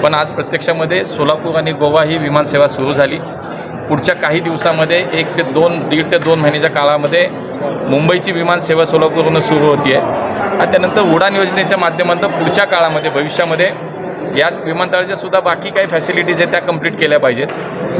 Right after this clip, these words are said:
आज त्याच्यामध्ये नाईट लँडिंगचा विषय असेल, त्याच्यामध्ये पुढे भविष्यात एक्सपान्शनचा विषय असेल, या सगळ्या गोष्टीचा विचार करून पुढच्या काळामध्ये उडान योजनेच्या माध्यमातून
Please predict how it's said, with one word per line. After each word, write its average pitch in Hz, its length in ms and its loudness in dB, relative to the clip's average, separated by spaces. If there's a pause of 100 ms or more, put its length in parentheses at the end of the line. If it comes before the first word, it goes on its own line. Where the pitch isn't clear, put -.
(180)
आज 151 220 0
त्याच्यामध्ये 170 420 0
नाईट 165 260 0
लँडिंगचा 165 400 -2
विषय 156 240 -2
असेल, 151 280 0
त्याच्यामध्ये 160 360 0
पुढे 160 220 0
भविष्यात 151 360 2
एक्सपान्शनचा 147 560 0
विषय 139 220 0
असेल, 143 200 0
या 170 60 4
सगळ्या 170 240 2
गोष्टीचा 180 360 0
विचार 165 280 0
करून 165 200 -4
पुढच्या 160 260 -2
काळामध्ये 160 460 2 (720)
उडान 202 200 2
योजनेच्या 196 380 0
माध्यमातून 160 560 0